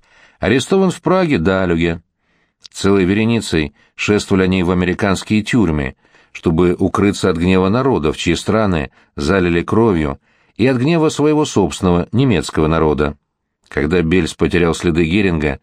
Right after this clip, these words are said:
он сам перелетел в американский тыл. За коротким пребыванием в плену последовало предложение выбирать между Вьетнамом и Китаем. Под словом «Вьетнам» Бельсу мерещились джунгли, москиты и неуловимые мстители с кривыми рожами.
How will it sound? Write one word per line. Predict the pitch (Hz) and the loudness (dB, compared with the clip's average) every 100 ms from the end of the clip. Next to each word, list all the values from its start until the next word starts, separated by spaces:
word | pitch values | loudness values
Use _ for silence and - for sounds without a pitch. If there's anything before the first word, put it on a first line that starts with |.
| _ _ _ _ | _ _ _ _
он | 131 151 | 0 0
сам | - 180 147 | 0 0 0
перелетел | 127 123 151 143 | 0 0 0 0
в | |
американский | 127 107 110 127 117 - 104 | 2 2 0 0 -2 -2 -2
тыл. | - 73 62 - _ _ _ _ | 0 0 -2 -10 _ _ _ _
За | 64 71 | -6 -4
коротким | 76 90 98 101 78 | 0 0 0 -2 0
пребыванием | 90 90 95 92 92 | 0 2 0 0 -2
в | 85 | -4
плену | - 104 117 127 - _ _ _ _ | 0 0 0 -4 -10 _ _ _ _
последовало | - 104 156 196 185 175 | -4 -2 0 0 2 2
предложение | 127 123 127 127 156 135 | 0 0 0 0 0 0
выбирать | 113 120 127 92 80 | 0 2 2 0 0
между | 98 90 95 | 0 2 2
Вьетнамом | 95 113 - 160 165 151 135 | 2 0 0 -2 0 -2 -4
и | 147 | -6
Китаем. | 147 113 80 76 71 71 _ _ _ _ _ | -4 -4 0 0 -2 -4 _ _ _ _ _
Под | - 80 | -4 -2
словом | - 98 87 | 0 0 2
«Вьетнам» | 98 104 143 151 120 - _ _ _ | -2 -2 -2 -2 -4 -10 _ _ _
Бельсу | - 101 98 104 | 0 0 0 0
мерещились | 92 95 98 113 123 | 2 2 0 0 -2
джунгли, | 131 165 143 80 | 0 0 0 0
москиты | 80 85 - - 151 147 131 - _ _ - | 0 0 -2 -2 -2 -2 -4 -8 _ _ -2
и | 151 170 | 0 2
неуловимые | 123 147 147 143 147 127 | 0 2 2 2 2 0
мстители | 95 - 131 120 117 | 0 -2 -2 0 0
с | 90 | 0
кривыми | 104 98 113 | 2 2 2
рожами. | 113 98 78 71 69 69 | 2 0 0 0 -2 -4